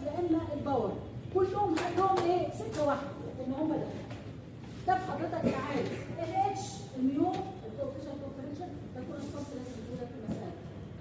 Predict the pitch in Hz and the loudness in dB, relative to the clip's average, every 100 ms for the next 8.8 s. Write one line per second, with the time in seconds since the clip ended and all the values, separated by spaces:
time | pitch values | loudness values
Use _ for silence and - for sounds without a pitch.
0 | - 359 339 - 339 359 - - - 277 | 0 2 2 0 0 0 -2 -6 -4 -2
1 | 311 311 330 247 247 240 311 320 294 247 | -2 -2 -2 -2 -4 -4 -4 -4 -4 -6
2 | 233 - 226 208 - - - 381 392 285 | -6 -4 -2 -2 -4 -8 -4 -4 -2 -2
3 | 277 370 - 277 311 330 - 294 262 254 | -2 -2 -2 -4 -4 -4 -6 -4 0 0
4 | - 262 247 - - - 247 392 392 320 | 0 0 0 -2 -6 -8 -6 -4 -4 -2
5 | 339 302 262 254 254 339 381 254 - - | -2 -2 -2 0 -2 -2 -4 -4 -8 -8
6 | - 247 285 277 269 269 285 285 233 226 | -6 -4 -4 -4 -4 -4 -4 -4 -4 -4
7 | - - 226 - 294 - - 180 - 220 | -6 -8 -8 -6 -4 -4 -2 -2 -2 -2
8 | 220 214 302 262 254 277 285 | -2 -2 -2 0 0 0 0